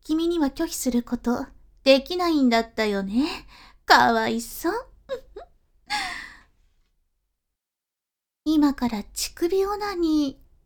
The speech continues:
仕込んであげる。<laughs> そうだったよね。覚えてるよね。射精前には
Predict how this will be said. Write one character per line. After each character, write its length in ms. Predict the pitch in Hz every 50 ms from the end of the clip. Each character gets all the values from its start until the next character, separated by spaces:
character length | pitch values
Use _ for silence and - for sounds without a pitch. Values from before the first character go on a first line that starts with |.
| _ _ _
仕 260 | - - - - -
込 240 | - - 285 277 302
ん 60 | 370 381
で 160 | 392 381 359
あ 100 | 339 330
げ 180 | 320 - 311 320
る。 220 | 330 339 339 - _ _ _ _ _ _ _ _ _ 453 - - - -
<laughs> 800 | _ - - - - - - - - - _ _ _ _ _ _
そ 260 | - - 359 349 339
う 60 | 320
だ 80 | 277 262
っ 120 | 262 -
た 120 | - 240 233
よ 160 | 226 220 214
ね。 340 | 220 262 339 403 - - - - - - _ _ _ _ _
覚 280 | 349 339 330 359 392
え 80 | 392 381
て 100 | 359 320
る 100 | 285 277
よ 140 | 269 247 233
ね。 340 | 240 285 370 403 - - - - - _ - - - _ _ _
射 220 | - - - 330
精 240 | 311 - 359 370 359
前 240 | 359 349 359 370 370
に 180 | 339 302 269 247
は 300 | 247 254 262 262 -